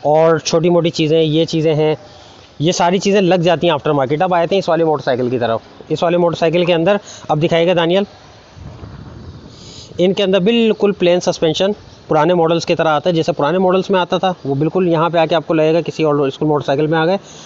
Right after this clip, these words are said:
ये कितना फ़र्क है इसके अंदर, इसके shocks के अंदर, यानी इसके फॉक्स जो, इनमें कितना फ़र्क है। वहाँ पे जो आपने picture देखी, वो मैं cinematic shot के अंदर भी लगा दूंगा साथ में, ताकि comparison हो जाए। इसका एक फ़र्क आ गया। उसके अलावा brake, अ, levers, अ, दिखाइएगा Daniel ज़रा सा।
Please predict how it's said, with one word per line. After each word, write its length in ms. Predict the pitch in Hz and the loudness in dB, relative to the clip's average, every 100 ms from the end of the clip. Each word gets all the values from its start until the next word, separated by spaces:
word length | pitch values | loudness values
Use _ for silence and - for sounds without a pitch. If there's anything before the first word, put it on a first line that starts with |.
| - - | -16 -4
ये 120 | 156 | -2
कितना 240 | 180 185 | 0 0
फ़र्क 260 | 180 143 131 | 0 0 0
है 60 | 127 | -2
इसके 180 | - | -2
अंदर, 220 | 113 107 110 - - - - - - _ - | -2 -2 -4 -10 -20 -20 -20 -20 -20 _ -6
इसके 420 | 156 - 180 196 202 - - - - | -6 -2 0 0 -2 -12 -20 -18 -6
shocks 260 | 139 143 - | -4 -4 -2
के 80 | 156 | 0
अंदर, 280 | 139 180 185 | 0 0 0
यानी 160 | 127 127 | -2 -2
इसके 160 | - | -2
फॉक्स 260 | 131 139 147 | -2 -2 0
जो, 80 | 175 | 0
इनमें 160 | 165 | 0
कितना 240 | 151 147 127 | 0 -2 -2
फ़र्क 280 | 156 156 | -2 0
है। 60 | 175 | 0
वहाँ 260 | 143 139 165 | 0 0 0
पे 100 | 185 | 0
जो 100 | 180 | 0
आपने 180 | 180 | -2
picture 240 | 165 165 180 | -4 -2 -2
देखी, 260 | 170 170 | -2 0
वो 140 | 190 180 | 0 0
मैं 100 | 185 | 0
cinematic 460 | 151 151 180 165 | 0 0 0 -2
shot 220 | - 147 143 | -2 -4 -2
के 80 | |
अंदर 180 | 151 151 | -2 0
भी 80 | 156 | 0
लगा 200 | 139 123 | 0 0
दूंगा 200 | 127 143 | -2 -2
साथ 180 | 139 120 | -2 -4
में, 140 | 135 190 - - - | -4 -6 -8 -18 -6
ताकि 180 | 131 151 | -2 -2
comparison 520 | 139 131 139 139 139 | -2 0 0 0 0
हो 120 | 120 | 0
जाए। 160 | 110 110 - - - - | -2 -6 -10 -20 -14 -6
इसका 220 | 170 202 | -4 -2
एक 60 | 190 | -2
फ़र्क 280 | 190 180 170 | 0 0 0
आ 80 | |
गया। 200 | 170 175 | 0 0
उसके 200 | 170 - | 0 0
अलावा 180 | 170 160 | 0 0
brake, 460 | 147 147 165 - 170 | 0 0 0 -2 0
अ, 220 | 170 165 | 2 2
levers, 380 | 151 156 170 151 | 2 2 0 0
अ, 240 | 165 156 | 2 0
दिखाइएगा 540 | 139 135 135 139 151 165 | 0 -2 -2 0 0 2
Daniel 240 | 165 165 | 0 0
ज़रा 160 | 165 160 | 0 -2
सा। 180 | 170 | -4